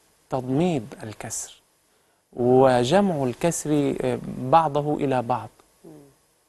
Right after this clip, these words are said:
Speaker 1: آه، وال-، والجبر هو التقوية، والجبر أن أشد على يد واحد من الناس فأجبره، فأعظم شأنه وأعظم حالته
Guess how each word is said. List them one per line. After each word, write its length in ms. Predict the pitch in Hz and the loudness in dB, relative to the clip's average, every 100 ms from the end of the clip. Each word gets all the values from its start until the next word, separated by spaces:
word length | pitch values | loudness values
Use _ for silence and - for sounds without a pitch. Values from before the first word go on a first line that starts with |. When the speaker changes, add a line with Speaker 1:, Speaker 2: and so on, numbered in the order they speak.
| _ _ | _ _
Speaker 1:
آه، 260 | 127 117 120 | -8 -4 -4
وال-، 580 | - 123 135 135 127 131 | -2 4 6 6 4 0
والجبر 760 | 139 131 123 127 123 190 175 185 | 2 4 4 2 6 6 6 2
هو 600 | 196 156 156 165 165 160 | 2 2 2 4 4 4
التقوية، 800 | 151 - 147 - 175 196 175 113 - _ _ _ _ _ _ _ _ _ | 0 -2 -4 -2 4 6 6 2 -4 _ _ _ _ _ _ _ _ _
والجبر 1800 | 120 127 147 156 151 139 139 135 127 127 131 123 123 123 147 190 180 190 - | -4 4 6 8 6 4 0 -4 -4 -4 -2 -2 -4 0 4 4 4 4 2
أن 60 | 156 | -2
أشد 400 | 160 - 175 156 | -2 0 0 2
على 360 | 147 143 139 | 4 4 4
يد 160 | 151 147 | 4 2
واحد 420 | 151 185 - 139 | 4 4 2 -2
من 260 | 131 123 113 | -2 0 -2
الناس 440 | 110 107 104 - _ _ | -4 -6 -10 -16 _ _
فأجبره، 640 | - 139 143 143 180 151 - _ _ _ _ _ | 0 2 2 2 4 4 0 _ _ _ _ _
فأعظم 1200 | - 151 147 147 185 170 175 208 160 165 170 160 | 0 6 8 8 6 4 6 6 4 0 2 0
شأنه 540 | 143 196 - 175 165 | 2 2 4 0 0
وأعظم 1000 | 190 208 165 143 139 - 143 185 160 165 | 0 0 2 4 4 4 6 4 4 0
حالته 560 | 143 - 139 139 139 123 | -2 0 2 4 2 -2